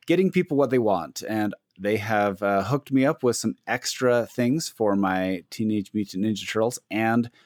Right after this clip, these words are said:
Jurassic Park. I just got the Amber shooting rod, and I also bought a shaker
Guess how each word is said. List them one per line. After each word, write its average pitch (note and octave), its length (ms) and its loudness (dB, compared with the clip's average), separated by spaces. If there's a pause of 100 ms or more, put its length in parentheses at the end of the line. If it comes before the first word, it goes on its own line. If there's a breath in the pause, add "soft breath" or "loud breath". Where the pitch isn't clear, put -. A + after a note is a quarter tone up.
(120)
Jurassic A2 440 0
Park. C3+ 260 0
I G#2 140 0
just G#2+ 220 -4
got G2+ 220 0
the G2+ 220 -2
Amber G2 340 -2
shooting G#2 360 0
rod, A2 280 -2 (800 loud breath)
and G#2 380 2
I F#2+ 140 -2
also F#2+ 340 0
bought G2+ 340 0
a F#2+ 220 -2
shaker C3 580 2